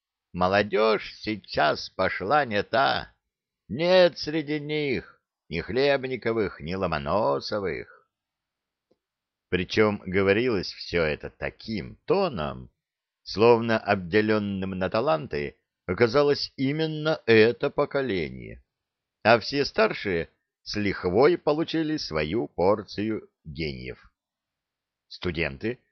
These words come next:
как всегда, сопротивлялись изо всех сил, вопя, что их зажимают – и не хотят признавать очевидных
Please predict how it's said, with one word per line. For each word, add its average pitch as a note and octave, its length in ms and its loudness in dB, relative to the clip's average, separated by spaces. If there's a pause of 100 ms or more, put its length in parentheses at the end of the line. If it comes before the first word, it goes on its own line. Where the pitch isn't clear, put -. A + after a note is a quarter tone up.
(200)
как A#2 280 4
всегда, F2+ 500 0
сопротивлялись G2 960 0
изо D#2+ 200 -4
всех A2 300 -4
сил, G#2+ 320 -4
вопя, A#2 560 0 (300)
что - 220 -6
их F#2+ 360 -6
зажимают – F#2 960 -2 (560)
и E2 140 -6
не F2+ 80 0
хотят F2 420 -2
признавать G#2 640 0
очевидных F#2+ 800 -4